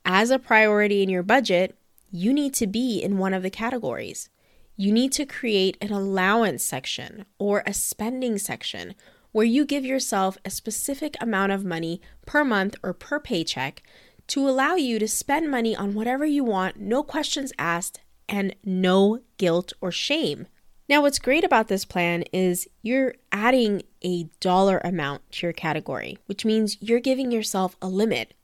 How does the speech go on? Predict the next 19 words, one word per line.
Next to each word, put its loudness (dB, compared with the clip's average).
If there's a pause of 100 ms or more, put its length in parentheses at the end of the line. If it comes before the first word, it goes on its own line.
As -2
long 2
as -4
you -2
don't 0
go 2
beyond 2
that -4
limit, -4 (220)
you -4
have -4 (160)
the -6
freedom -2
to -6
spend -4 (120)
on -6
whatever 4
you -4
want, -4